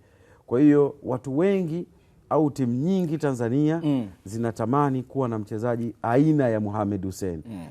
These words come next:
Speaker 1: Ni kutokana na daraja ambalo wamelitenganisha kati ya yeye na watu wengine.
Speaker 2: Okay.
Speaker 1: Kwenye, ni ngumu sana.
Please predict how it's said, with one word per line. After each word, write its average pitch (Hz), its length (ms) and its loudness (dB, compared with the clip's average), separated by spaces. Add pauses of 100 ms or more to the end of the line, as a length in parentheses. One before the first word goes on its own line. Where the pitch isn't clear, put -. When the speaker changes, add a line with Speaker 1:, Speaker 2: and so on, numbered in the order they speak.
(100)
Speaker 1:
Ni 101 80 -4
kutokana 143 560 2
na 123 60 -4
daraja 120 440 4
ambalo 117 340 0
wamelitenganisha 104 800 -4
kati 117 280 -8
ya 117 80 2
yeye 180 300 4
na 120 120 0
watu 104 240 -4
wengine. 95 440 -6 (260)
Speaker 2:
Okay. 87 300 -12
Speaker 1:
Kwenye, 135 920 0
ni 151 120 4
ngumu 175 440 2
sana. 113 380 2